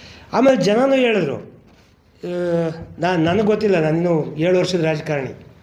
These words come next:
ನಾನು ಬಂದು ಇನ್ನೂ ರಾಜಕೀಯಕ್ಕೆ ಬಂದು ಏಳು ವರ್ಷ ಮಾತ್ರ ಆಗಿದೆ. ಆ, ಈ ಇಲ್ಲ ಮದ್ಲೂರು ಕೆರೆಗೆ, ಆ, ಎರಡು ಕೈಯಲ್ಲಿ ಊಟ ಮಾಡಿದ ಜನ ಜಾಸ್ತಿ ಇದ್ದಾರೆ.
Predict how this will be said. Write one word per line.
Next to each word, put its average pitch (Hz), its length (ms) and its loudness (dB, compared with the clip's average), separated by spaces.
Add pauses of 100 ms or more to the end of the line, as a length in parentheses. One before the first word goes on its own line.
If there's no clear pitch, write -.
(640)
ನಾನು 151 300 -2
ಬಂದು 147 260 0
ಇನ್ನೂ 151 200 2
ರಾಜಕೀಯಕ್ಕೆ 139 500 -2
ಬಂದು 147 440 0 (300)
ಏಳು 160 200 2
ವರ್ಷ 160 180 0
ಮಾತ್ರ 143 400 -2
ಆಗಿದೆ. 131 360 -2 (580)
ಆ, 151 380 2 (1120)
ಈ 214 240 4
ಇಲ್ಲ 247 240 4
ಮದ್ಲೂರು 226 400 2
ಕೆರೆಗೆ, 202 720 0 (560)
ಆ, 156 80 -4
ಎರಡು 165 400 0
ಕೈಯಲ್ಲಿ 220 320 0
ಊಟ 208 140 -2
ಮಾಡಿದ 185 340 -4
ಜನ 170 200 -6 (680)
ಜಾಸ್ತಿ 151 320 -12
ಇದ್ದಾರೆ. 147 560 -14